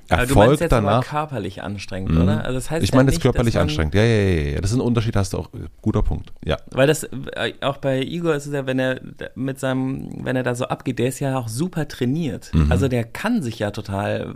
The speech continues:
Speaker 1: sozusagen verausgaben oder so. Genau, was ist das andere Wort da? Weil der ist nicht streng zu sich in dem Moment, der ist halt super präzise.
Speaker 2: Ja.
Speaker 1: Und der ist auch schnell, das ist immer so, der, ähm, hier in unserem, äh, spirituellen Training, da, ähm,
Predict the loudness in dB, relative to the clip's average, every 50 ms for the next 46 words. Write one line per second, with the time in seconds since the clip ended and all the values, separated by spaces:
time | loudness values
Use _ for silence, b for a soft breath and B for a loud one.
0 | -10 -8 -8 -8 -6 -4 -6 -6 -6 -4 -4 -2 0 2 2 2 0 -2 -4 -2
1 | 0 0 0 0 0 -2 -2 -2 -2 -2 0 0 -2 -2 0 0 0 0 0 0
2 | 0 -2 0 0 -2 -2 0 -2 0 0 0 0 0 0 0 0 -2 -2 0 0
3 | -2 -2 -4 -4 -4 -4 -4 -4 -4 -4 -2 -2 -2 -2 -2 -4 -4 -4 -4 -4
4 | -2 -2 0 0 0 0 0 0 0 0 0 0 -2 -2 -2 -4 -2 -2 -4 -4
5 | -2 -4 -4 -4 -4 -6 -6 -4 -2 -2 -2 -2 -2 -4 -4 B B B B B
6 | 4 4 4 4 4 4 4 4 4 0 0 -2 -2 0 2 2 4 2 2 0
7 | 0 0 0 0 2 0 -2 -2 B B B B B B B -4 0 2 2 2
8 | 2 2 0 0 2 2 2 0 0 -2 -2 -2 0 0 0 0 0 -2 0 0
9 | 0 2 2 0 0 -2 -2 -2 0 0 -2 -2 -4 -4 -6 -6 -6 -8 -8 -10
10 | -10 -10 -12 -12 -12 -12 -12 -10 -10 -8 -10 -10 -10 -8 -6 -4 -4 -4 -2 0
11 | 2 2 2 0 0 2 2 4 4 4 2 2 2 2 2 4 4 2 2 2
12 | 2 2 2 2 2 0